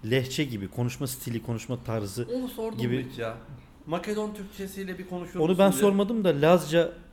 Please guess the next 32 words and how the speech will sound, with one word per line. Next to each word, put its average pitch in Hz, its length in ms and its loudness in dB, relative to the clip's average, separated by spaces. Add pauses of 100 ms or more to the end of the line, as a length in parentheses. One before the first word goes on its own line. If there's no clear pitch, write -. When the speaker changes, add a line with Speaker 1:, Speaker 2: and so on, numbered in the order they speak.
(180)
Speaker 1:
birileri 151 340 2
<laughs> 151 100 -4
sormuş, 156 380 4
onu, 160 240 0
o 135 260 -2
düşmüştü 131 440 -6
önüme 104 260 0
yani. 101 320 -2 (480)
Hani 131 140 2
bir - 60 4
Speaker 2:
Deneyelim 156 300 6
Speaker 1:
şey, 147 80 -2
Speaker 2:
ya, 147 80 0
Speaker 1:
ben 127 260 2
La-, 139 120 6
Speaker 2:
dörtte. 143 120 2
Speaker 1:
Lazca 151 280 4
derken, 170 360 2
Lazca 127 320 2
değil 110 180 -2
pardon, 101 240 2
hani 95 180 -4
Karadeniz 143 420 2
şivesiyle 131 640 -2 (340)
"Benimle 131 260 4
konuşur 131 360 -4
musun?" 110 220 -6
demiş. 180 240 -4
Bayağı 143 200 2
Karadeniz 127 320 0
şivesiyle 123 460 -4
konuş 90 320 -8